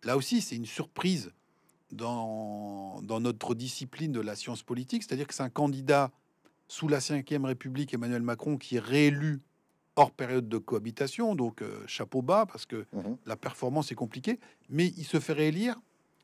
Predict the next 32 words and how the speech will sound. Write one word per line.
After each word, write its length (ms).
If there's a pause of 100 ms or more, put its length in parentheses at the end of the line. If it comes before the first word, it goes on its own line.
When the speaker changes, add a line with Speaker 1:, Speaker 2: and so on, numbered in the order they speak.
(380)
Speaker 1:
au 100
prix 260
d'un 140
changement 420
profond 480 (240)
de 80
s-, 180
de 60
la 80
composition 640
de 60
son 160
électorat. 500
Speaker 2:
Mhm, 80
mhm. 160 (120)
Speaker 1:
C'est-à-dire 200
que 100
toute 220
une 140
partie 260
de 60
l'électorat 440
de 60
centre-gauche 600
qui 120
l'avait 240
soutenu 360
en 80
deux 100
mille 180
dix-sept 380
l'abandonne 580